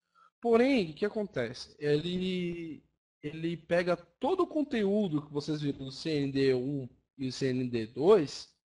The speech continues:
e, e é abordado na prova, né? Então,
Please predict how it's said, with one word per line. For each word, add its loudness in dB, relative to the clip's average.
e, -2
e -4
é 2
abordado 2
na 2
prova, 4
né? -16
Então, 0